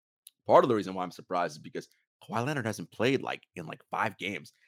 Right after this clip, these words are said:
and this is worrisome. This isn't injury or load management, like, 'cause that would be, "All right, we're not playing back-to-backs."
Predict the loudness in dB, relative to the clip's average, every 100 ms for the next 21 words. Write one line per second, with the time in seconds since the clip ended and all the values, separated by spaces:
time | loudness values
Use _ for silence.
0 | -8 -2 -2 -2 2 4 4 0 -10 -12
1 | _ _ _ -4 0 2 2 0 -2 _
2 | _ _ _ _ _ _ _ 2 2 4
3 | 4 6 6 6 8 8 6 2 2 0
4 | -8 -16 -4 0 0 -4 _ _ _ _
5 | _ _ -6 4 6 6 2 2 0 -6
6 | _ 4 6 4 2 0 2 2 0 0
7 | 2 2 2 -2 2 2 2 -2